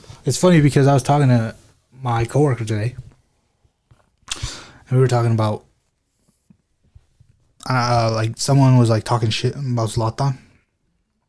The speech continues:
and they're like, "Well, Zlatan's forty-two and he's still playing in Serie A,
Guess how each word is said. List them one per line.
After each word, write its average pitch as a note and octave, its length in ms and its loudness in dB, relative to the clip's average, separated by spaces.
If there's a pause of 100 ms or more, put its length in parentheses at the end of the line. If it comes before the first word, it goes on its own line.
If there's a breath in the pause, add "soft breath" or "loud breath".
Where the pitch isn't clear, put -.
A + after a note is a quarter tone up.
(360)
and B2 100 -2
they're A2 80 -4
like, G2+ 200 -10 (500 loud breath)
"Well, C3 100 -12
Zlatan's A#2+ 420 -8
forty-two B2 380 -6
and B2+ 80 2
he's A2+ 80 -2
still - 140 -12
playing A2+ 260 -4
in G#2+ 80 -4
Serie A2+ 300 -4
A, C#3+ 180 -6